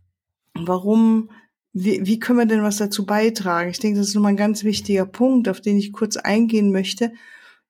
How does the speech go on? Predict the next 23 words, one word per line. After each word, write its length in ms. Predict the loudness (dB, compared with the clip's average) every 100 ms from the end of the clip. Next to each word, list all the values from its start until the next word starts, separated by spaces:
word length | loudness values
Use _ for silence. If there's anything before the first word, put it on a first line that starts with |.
| -10 -8
so 200 | -4 -4
von 320 | -2 0 2
der 120 | 2 0
Quantenphysik 800 | 0 2 2 0 0 0 0 0
her, 260 | 0 2 2
wie 200 | 2 2
wir 160 | 0
doch, 360 | 0 -2 -2 -8 -16 _ _ _
ähm, 500 | -2 0 0 -2 -4 -8 _ -20 _ _ _ _ _ _ _ -14
wie 320 | -4 -2 -2
da 440 | 0 2 2 2 -2
die 480 | -4 -10 -4 -2 2
Weisheit 600 | 2 2 2 0 -2 -2
da 200 | -2 -2
ist, 220 | -2 -4
dass 200 | -4 -4
wir 160 | -2
alle 260 | 0 2 2
miteinander 720 | 2 2 0 -2 -2 -4 -4
zusammenhängen. 960 | -4 -2 -2 -2 -4 -4 -4 -4 -8 -12 _ _ -20 _ 0
Und 240 | 0 2
dass, 400 | 0 0 -4 -2
wenn 320 | 0 2 0